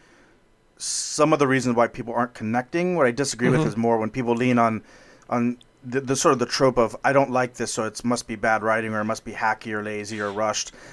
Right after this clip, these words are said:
Speaker 1: I, I, that's just not the
Speaker 2: Yeah.
Speaker 1: truth. I, and, and maybe because I just, I know what the process is for these types of shows, and it's so painstaking that, like, it, it, there's so many layers of it.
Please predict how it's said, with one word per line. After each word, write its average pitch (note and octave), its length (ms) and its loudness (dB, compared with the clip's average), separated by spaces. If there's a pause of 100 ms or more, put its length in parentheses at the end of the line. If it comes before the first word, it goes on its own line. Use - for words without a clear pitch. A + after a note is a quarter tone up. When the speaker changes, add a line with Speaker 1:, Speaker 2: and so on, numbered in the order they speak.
Speaker 1:
I, D3+ 240 4
I, - 40 6
that's F#3+ 200 4
just D#3 140 -6
not B2+ 140 -2
the D3 80 -4
Speaker 2:
Yeah. C#3+ 60 -2
Speaker 1:
truth. A#2+ 300 -8
I, A#2+ 120 -6
and, D3+ 240 0 (200)
and D3+ 140 2
maybe E3+ 180 4
because D3+ 240 -2
I C3+ 60 6
just, C3 260 -8
I C3 100 2
know C3 200 4
what C#3+ 120 2
the B2 60 -8
process A#2 720 -4
is C#3+ 420 -6
for B2+ 140 -12
these A#2+ 260 -6
types B2+ 260 -6
of B2 60 -12
shows, B2+ 480 -4 (380)
and A2+ 140 -8
it's G#2+ 160 -12
so C#3 640 2 (440)
painstaking C#3 880 -2
that, B2 180 0
like, A2+ 320 -2 (240)
it, G2 140 -20 (180)
it, B2+ 200 -10 (360)
there's C#3 280 0
so F3+ 200 4
many F3+ 180 6
layers A#2+ 460 2
of C#3 100 6
it. D#3 220 0